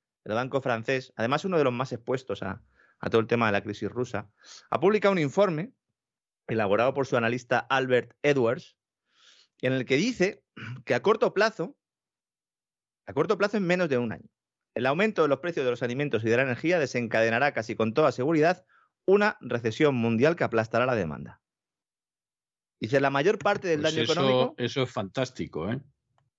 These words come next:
Speaker 1: Eh, es que por eso se está invirtiendo la curva de tipos de interés, porque está empezando
Speaker 2: Claro.
Speaker 1: a descontar una recesión a corto plazo.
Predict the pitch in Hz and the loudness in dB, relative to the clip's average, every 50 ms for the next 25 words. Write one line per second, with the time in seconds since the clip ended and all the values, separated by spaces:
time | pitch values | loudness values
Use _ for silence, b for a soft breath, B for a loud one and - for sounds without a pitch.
0 | _ _ _ _ _ _ _ - 120 123 - - - - - 214 196 170 165 175 | _ _ _ _ _ _ _ 0 0 0 0 -2 -4 -2 0 2 4 4 2 2
1 | 170 170 160 147 - 143 143 135 127 123 - 135 127 123 104 95 - 135 120 113 | 2 0 -2 0 0 -2 0 0 -2 -2 -2 -2 -2 -2 -2 -2 0 0 2 2
2 | 110 101 - 110 107 110 104 101 95 90 - - - - - - _ _ _ _ | 2 0 -2 -2 -2 -2 0 0 0 0 0 0 -2 -4 -8 -20 _ _ _ _
3 | _ _ _ _ _ _ _ - 113 107 95 98 - 143 143 160 156 165 160 156 | _ _ _ _ _ _ _ 0 0 0 2 2 0 0 2 2 2 2 4 4
4 | 151 147 139 - 131 123 - 143 139 139 135 127 127 127 - 117 - 135 120 113 | 4 4 2 0 -2 0 0 0 2 2 0 0 0 0 -2 -4 -4 -2 -2 -2
5 | 107 113 104 - 101 87 - 85 76 - - - | 0 0 0 0 -2 -4 -4 -4 -6 -6 -10 -20